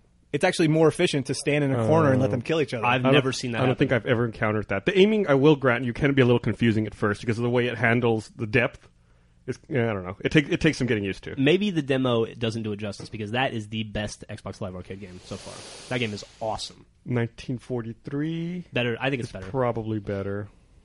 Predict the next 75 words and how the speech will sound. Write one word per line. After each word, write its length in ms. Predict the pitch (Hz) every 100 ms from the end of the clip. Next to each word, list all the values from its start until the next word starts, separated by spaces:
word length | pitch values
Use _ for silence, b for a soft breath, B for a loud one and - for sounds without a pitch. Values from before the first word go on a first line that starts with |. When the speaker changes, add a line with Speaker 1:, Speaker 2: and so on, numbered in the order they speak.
| _ - 113
Speaker 2:
Mm. 580 | 104 98 95 92 87 98 -
Speaker 3:
I 100 | 196
don't 80 | 247
know. 100 | 240
Well, 200 | 214 226
I 120 | 208 220
don't 100 | 113
know. 160 | 101
I 40 | 131
mean, 120 | 180
nineteen 300 | 208 220 185
forty-three 300 | - 151 143
has 80 | 113
a 40 |
lot 120 | 110
of 60 | 101
replay 240 | 117 107 98
value, 240 | 98 95
right? 180 | 104 110
But 200 | 104 101
this 100 | -
Speaker 2:
Yeah. 60 |
Speaker 3:
game, 240 | 190 123 113
I'm, 200 | 120 147
like, 160 | 139 127
on 80 | 113
my 80 | 104
second 340 | - 117 101
playthrough 440 | - 113 107 104 98
of 60 |
that 120 | 95
game, 220 | 104 98 95
and 80 |
it's 120 | 104 -
just, 200 | 104 -
it 100 | 117
hasn't 280 | - 139 127
gotten 180 | 107 107
old 240 | 107 104
yet. 240 | 98 95 101
And 80 | 113
I'm, 100 | 107
Speaker 2:
Mm. 40 |
Speaker 3:
I'm, 60 | 175
like, 160 | 180 -
ten 180 | 180
hours 240 | 165 170 165
into 200 | 170 107
it. 120 | - _ -
Speaker 2:
It's 160 | 202 -
a, 80 | 233
it's 100 | 247
a 40 |
good 120 | 190
game, 160 | 151 127
though. 160 | 92 95
You 120 | 131
should, 200 | 127 113 -
you 80 | 113
should 120 | -
try 140 | - 113
it 60 |
out. 160 | 104 92 _ -
Speaker 1:
I'll, 200 | 165 180
I'll, 100 | 180
maybe 300 | 214 226 208
I 60 | 139
will. 200 | 123 120 -
I'm 100 | 160
gonna 120 | 156
finish, 360 | 165 151 -
uh, 260 | 143 131 127
Monkey 300 | 131 143 143
Island 320 | 131 127 120
first. 440 | - 123 123 -